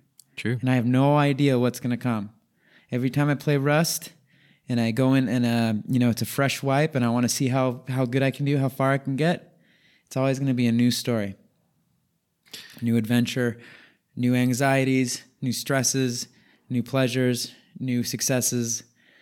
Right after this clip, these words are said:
Speaker 2: um, new friends potentially.
Speaker 1: Mm-hmm.
Speaker 2: And that's, that's just, it's,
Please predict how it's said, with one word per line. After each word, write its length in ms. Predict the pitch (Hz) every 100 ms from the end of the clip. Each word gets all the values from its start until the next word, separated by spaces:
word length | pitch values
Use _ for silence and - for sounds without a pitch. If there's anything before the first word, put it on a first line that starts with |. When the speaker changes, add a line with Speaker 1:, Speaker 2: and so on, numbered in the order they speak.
| _ _ -
Speaker 2:
um, 500 | 120 113 107 104 110 - 131
new 160 | 127
friends 480 | 117 - 135 135 127
potentially. 800 | - 127 131 117 123 120 117 117 _ _ _ _ _ _ _ _ 104
Speaker 1:
Mm-hmm. 220 | 92 101
Speaker 2:
And 100 | 139
that's, 280 | 175 170 -
that's 580 | - 170 170 - - -
just, 420 | 151 - - -
it's, 460 | - - - -